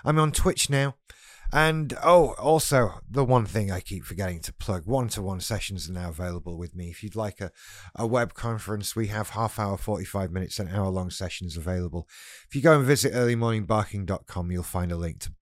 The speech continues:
book a one-to-one session with me. And we can talk about some B P D life skills, some M P D life skills, living with B P D,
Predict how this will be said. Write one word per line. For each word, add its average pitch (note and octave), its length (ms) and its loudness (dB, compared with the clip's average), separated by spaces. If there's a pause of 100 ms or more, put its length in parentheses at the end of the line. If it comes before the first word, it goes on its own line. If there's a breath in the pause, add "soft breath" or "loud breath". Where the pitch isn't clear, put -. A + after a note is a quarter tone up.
(100)
book - 240 -4
a F#2 60 -8
one-to-one F2 500 -6
session F2 380 -6
with E2 140 -8
me. F2 200 -4 (500 loud breath)
And E3+ 140 6
we F#3 80 8
can F3+ 180 4
talk E3 280 4
about C#3 260 4
some C3 200 -2
B B2 180 4
P A2+ 180 0
D A#2 160 4
life A2 280 4
skills, A2 400 -2
some G#2 180 -4
M G2+ 140 -2
P G#2 160 -4
D G#2 180 0
life G2+ 240 0
skills, G#2 500 0 (540 loud breath)
living C3 420 4
with B2 240 2
B B2 180 4
P A#2 260 0
D, A2+ 420 2